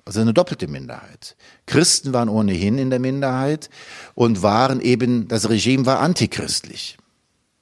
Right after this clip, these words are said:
Das galt für die evangelischen Christen, die die viel größere Gruppe waren, genauso wie für die katholischen Christen. Also, dass man in einer,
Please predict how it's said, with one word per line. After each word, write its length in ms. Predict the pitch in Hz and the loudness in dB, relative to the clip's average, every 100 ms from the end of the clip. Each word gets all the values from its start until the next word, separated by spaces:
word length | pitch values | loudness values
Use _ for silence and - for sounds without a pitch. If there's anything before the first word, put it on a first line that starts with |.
| _ _ - - - | _ _ -20 -20 -10
Das 180 | 90 - | -4 0
galt 160 | 110 | 2
für 80 | 117 | 2
die 60 | 101 | 2
evangelischen 600 | 101 95 131 131 - 123 | 2 2 2 0 -4 -6
Christen, 480 | 127 - - 139 | -6 -8 -6 -4
die 160 | 110 104 | 0 0
die 140 | 98 | 0
viel 180 | - 95 | -2 -4
größere 560 | 92 92 131 - 135 123 | 2 4 4 2 -2 -2
Gruppe 320 | 131 120 117 | -6 -6 -2
waren, 160 | 117 113 | 0 0
genauso 380 | 113 117 110 | 0 0 0
wie 80 | 113 | -2
für 120 | 104 | -2
die 220 | 117 113 - | -4 -4 -2
katholischen 640 | 120 107 131 107 - 80 | -4 0 0 0 -2 -10
Christen. 480 | - 78 - - - - - - - | -12 -10 -10 -12 -20 -20 -20 -20 -6
Also, 420 | 107 127 123 110 | 2 4 4 2
dass 220 | 104 110 120 | 0 0 0
man 100 | 117 | 2
in 60 | |
einer, 260 | 117 113 | 2 0